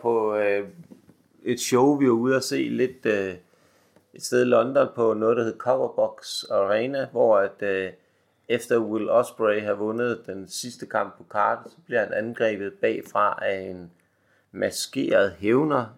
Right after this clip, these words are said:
i form af Chris Jericho. Så det var ret sejt, han gav noget rub til en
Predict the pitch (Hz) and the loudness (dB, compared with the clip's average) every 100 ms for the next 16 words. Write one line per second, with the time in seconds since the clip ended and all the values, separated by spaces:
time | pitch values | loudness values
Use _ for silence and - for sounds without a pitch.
0 | _ - - 113 107 95 98 90 - - | _ -14 -2 0 2 0 0 -2 -10 -8
1 | 104 101 - - - _ _ - 95 98 | -8 -6 -10 -14 -18 _ _ -4 0 0
2 | 98 - 92 80 - - 95 87 - _ | -2 -8 -12 -12 -10 -2 0 0 -4 _
3 | _ _ _ _ _ _ _ _ 127 131 | _ _ _ _ _ _ _ _ -2 2
4 | 123 127 - - - 110 98 - 107 - | 2 -2 -6 -12 -4 -2 -2 -6 -12 -8
5 | 104 101 101 95 98 101 - - 98 92 | -8 -6 -8 -2 2 0 -2 -10 -8 -8
6 | 98 92 | -10 -12